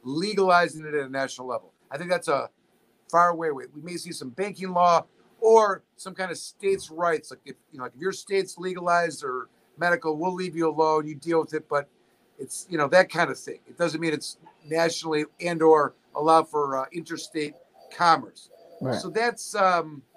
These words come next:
Speaker 2: I mean, that's actually a ve-, a very good point. I mean, we're actually gonna touch on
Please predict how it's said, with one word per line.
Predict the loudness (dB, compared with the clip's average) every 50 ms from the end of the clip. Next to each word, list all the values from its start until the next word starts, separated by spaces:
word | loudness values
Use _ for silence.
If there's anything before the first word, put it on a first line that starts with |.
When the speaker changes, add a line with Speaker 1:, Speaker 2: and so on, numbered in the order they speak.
| -20 -20 -4 4
Speaker 2:
I | 8
mean, | 10 12
that's | 12 12 12 12 12
actually | 10 12 12 12 12 12 12
a | 10
ve-, | 10 10 10
a | 10 10
very | 10 10 10 10
good | 8 6 4
point. | 4 2 4
I | 4
mean, | 4 4 2 2 6
we're | 8 10
actually | 10 8 8 6
gonna | 4 4 4
touch | 4 4 4 4 6 4 2
on | 0 0 0 0 -2